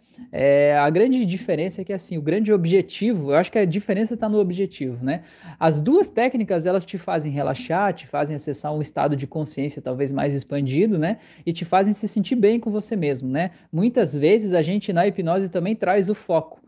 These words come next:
pro teu corpo, né, como a meditação mindfulness, ou muitas vezes na meditação também a pessoa é levada a um passeio por um lugar imaginário, algum lugar assim, do mesmo jeito que a gente faz na hipnose.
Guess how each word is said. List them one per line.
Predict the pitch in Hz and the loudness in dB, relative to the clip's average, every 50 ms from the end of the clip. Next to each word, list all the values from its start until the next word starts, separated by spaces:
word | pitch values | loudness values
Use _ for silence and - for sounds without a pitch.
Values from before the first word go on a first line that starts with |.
| _ _ - | _ _ -6
pro | 175 160 | -4 -4
teu | - - 175 175 | -2 0 0 0
corpo, | 170 - - 151 156 208 240 233 - 156 | -2 -2 -2 0 2 2 2 0 -4 -6
né, | 147 147 151 | -6 -6 -6
como | 151 - 156 156 | -4 -4 -4 -2
a | 160 | -2
meditação | 156 143 131 131 - 147 131 - - 160 | -2 -2 -4 -6 -6 -8 -8 -6 -6 -6
mindfulness, | 147 143 151 151 - - - 165 180 208 226 208 - - - - _ - - - 139 | -4 -2 -4 -4 -6 -8 -6 -2 0 0 0 0 -2 -8 -16 -20 _ -20 -20 -6 0
ou | 160 170 | 2 2
muitas | 190 214 214 226 208 170 147 | 2 4 2 2 2 2 2
vezes | 151 170 185 196 196 226 214 - - | 2 2 2 2 0 -2 -4 -6 -8
na | - 180 180 190 233 269 | -6 0 4 4 4 4
meditação | 269 220 180 190 185 190 165 165 - 196 202 | 4 2 0 -2 -4 -4 -4 -4 -4 -6 -4
também | 196 214 180 165 180 202 220 226 240 | -2 -2 -2 -2 -2 -2 0 0 0
a | 233 208 208 | 0 0 0
pessoa | 214 214 196 - - 180 180 | 0 -2 -2 -2 0 0 2
é | |
levada | 190 220 208 165 151 156 180 180 | 2 2 2 4 2 2 4 2
a | 185 | 0
um | 196 202 | 0 0
passeio | - 240 - - - - 160 175 214 214 170 | 0 -2 -2 -2 -2 2 4 4 6 4 4
por | - - 147 139 | 0 -2 -6 -6
um | |
lugar | 135 131 139 139 139 | -4 -2 -2 -2 0
imaginário, | 143 151 156 165 190 190 147 151 185 180 143 131 | 0 -2 -2 -2 -2 0 0 2 2 2 2 0
algum | 135 143 151 | 0 -2 -2
lugar | 147 143 156 170 | 0 2 2 2
assim, | 170 165 - 202 | 2 2 0 -2
do | 202 226 | 0 0
mesmo | 202 180 185 190 175 | 0 0 0 0 0
jeito | 170 170 170 | 0 0 -2
que | - 170 | -4 -6
a | |
gente | 170 170 - | -6 -6 -4
faz | - 160 151 | -4 -4 -2
na | 156 156 | -2 -4
hipnose. | 156 - 180 151 143 135 127 - | -4 -4 -4 -4 -4 -4 -6 -8